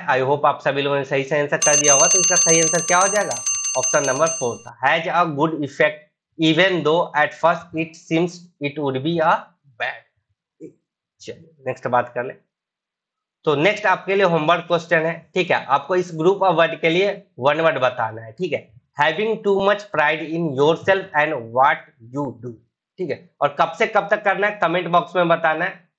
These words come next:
ठीक है। तो फ़ाइव थर्टी पी एम से लेके सेम डे दस, टेन पी एम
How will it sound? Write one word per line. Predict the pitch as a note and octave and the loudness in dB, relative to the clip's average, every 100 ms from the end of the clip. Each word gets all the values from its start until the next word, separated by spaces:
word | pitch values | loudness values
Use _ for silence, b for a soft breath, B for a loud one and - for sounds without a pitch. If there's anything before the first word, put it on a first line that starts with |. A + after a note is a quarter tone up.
| _ _ _ _ | _ _ _ _
ठीक | G3 | -4
है। | B2 | -4
तो | - A#2 _ | -8 -12 _
फ़ाइव | D3 D#3+ F#3+ F3+ F3 | 2 2 0 -6 -6
थर्टी | D#3 - D#3+ | -4 -2 -6
पी | - D3+ D#3 | -6 -2 0
एम | D#3+ | 0
से | E3 | -2
लेके | C#3 B2+ - D#3 F3 _ _ _ _ _ _ | 0 -2 -2 -6 -6 _ _ _ _ _ _
सेम | E3 E3 D#3 D3 | 2 2 2 0
डे | E3 C#3+ | 0 2
दस, | D3 D3+ - _ _ _ _ _ _ _ _ _ - | -2 -2 -14 _ _ _ _ _ _ _ _ _ 0
टेन | D#3 E3 | 0 2
पी | D#3 C#3 | -4 -2
एम | C3 | -2